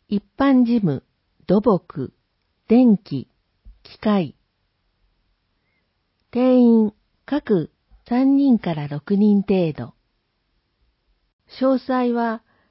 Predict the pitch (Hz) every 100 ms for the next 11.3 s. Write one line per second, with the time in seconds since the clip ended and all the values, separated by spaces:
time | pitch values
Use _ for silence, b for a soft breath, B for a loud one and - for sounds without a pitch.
0 | _ _ _ 269 269 262 254 254 247 247
1 | 247 233 247 - 254 240 226 233 226 -
2 | 233 240 233 196 160 143 120 151 _ _
3 | _ _ _ 220 240 233 240 240 233 185
4 | 143 131 - _ _ _ _ _ _ _
5 | _ _ _ _ _ _ - 269 262 269
6 | 262 254 262 254 254 247 247 - 254 226
7 | 240 240 226 226 240 247 208 160 147 -
8 | _ _ - 233 254 254 240 247 233 196
9 | 156 143 135 _ _ _ - 240 254 254
10 | 254 240 - 247 226 165 143 127 131 131
11 | 131 135 _